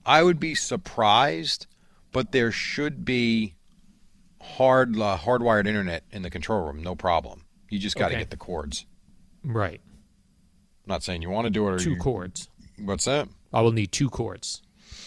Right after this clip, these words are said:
Speaker 1: Yes, exactly. Same as me.
Speaker 2: iPad camera and the Comrex. All right.
Speaker 1: Right.
Speaker 2: I'll tell you a hundred percent not coming in tomorrow. Monday sounds like a good game plan.
Speaker 1: Sounds good to me.
Speaker 2: Oh, yeah.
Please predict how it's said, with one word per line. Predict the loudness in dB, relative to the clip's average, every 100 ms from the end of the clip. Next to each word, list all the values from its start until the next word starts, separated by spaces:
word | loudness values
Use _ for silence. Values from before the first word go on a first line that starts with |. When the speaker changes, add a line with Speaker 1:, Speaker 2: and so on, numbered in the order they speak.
| -20 -20 -18 0
Speaker 1:
Yes, | 4 4 2 -4 -8
exactly. | -2 0 0 -2 -10
Same | -6 0
as | 2 4
me. |
Speaker 2:
iPad | 4 0
camera | 0 -2 0 -2 -2
and | -2 -2 -2 -4 -2
the | -2 -2
Comrex. | -4 -6 -6 -14 -10
All | -6
right. | -6 -6 -12 -12
Speaker 1:
Right. | -6 -6 -6 -14 -14
Speaker 2:
I'll | -14 -12 -4
tell | 2 4
you |
a | 4
hundred | 2 -2
percent | -4 -4 -4
not | -6
coming | -6 -8
in | -8
tomorrow. | -8 -6 -6 -4
Monday | -2 0 -2 -6
sounds | -6 -6 -6
like | -8 -8
a | -12 -16 -14 -8 -2
good | 0 0
game | -4 -6
plan. | -8 -12 -14 -16 -16 -14
Speaker 1:
Sounds | -10 -6 -4
good | -2 0
to | 2
me. | 2 2 -2 -8 -18 -16 -12 -12 -12 4
Speaker 2:
Oh, | 12 12 12 8
yeah. | 6 8 8 6 2